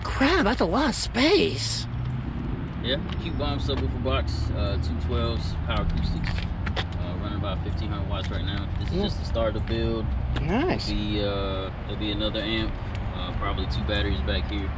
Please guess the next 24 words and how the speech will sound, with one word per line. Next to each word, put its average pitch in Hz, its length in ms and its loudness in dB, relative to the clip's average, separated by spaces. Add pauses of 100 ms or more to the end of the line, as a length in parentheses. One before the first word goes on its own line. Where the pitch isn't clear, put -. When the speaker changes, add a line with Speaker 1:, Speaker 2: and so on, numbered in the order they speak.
(300)
Speaker 1:
Nice. 359 600 2
Speaker 2:
Along - 100 -6
with - 100 -6
the - 60 -4
nitrous - 300 -6
bottle, - 200 -6 (140)
so. 123 60 -2
Speaker 1:
Nice, 170 420 0
that's 147 160 0
gonna 135 140 2
be 123 100 0 (260)
fun. 139 240 2 (320)
Be 170 80 4
careful 185 300 4
when 175 180 6
you 175 100 4
do 160 140 2
that. 113 160 2 (320)
Speaker 2:
Of - 140 -4
course. - 160 -2 (840)
Speaker 1:
There's 180 200 6
this 185 100 4
guy 190 240 6
who 180 160 0